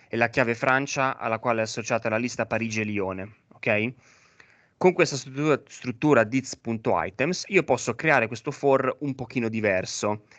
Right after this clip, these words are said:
in cui, come vedete bene, questa qua è una cosa che, mm, può essere utile da memorizzare, è che io posso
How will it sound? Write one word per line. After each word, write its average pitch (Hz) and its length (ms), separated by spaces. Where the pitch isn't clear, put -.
in 147 140
cui, 127 560
come 143 180
vedete 120 320
bene, 131 220
questa - 240
qua - 80
è 107 60
una 98 80
cosa 104 260
che, 101 280
mm, 101 300
può 104 180
essere 107 320
utile 110 240
da 98 140
memorizzare, 113 580
è 107 40
che 110 260
io 143 200
posso 110 680